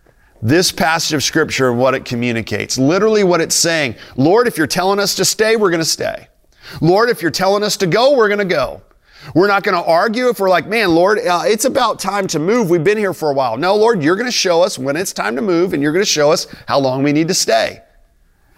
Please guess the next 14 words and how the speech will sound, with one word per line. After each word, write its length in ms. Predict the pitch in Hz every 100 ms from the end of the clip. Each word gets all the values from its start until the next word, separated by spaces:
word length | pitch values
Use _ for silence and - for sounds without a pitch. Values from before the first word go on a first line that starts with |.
| _ -
See, 100 | 208
what 160 | 208
that 180 | 208 175
shows 480 | - 233 240 233 156
me 220 | 208 226
is 160 | 196 139
that 160 | 147
Jesus, 480 | 113 131 196 208 190
as 220 | 165 151
the 100 | 143
light 260 | 135 139 165
of 120 | 143
your 100 | 143
life, 560 | 131 123 151 190 -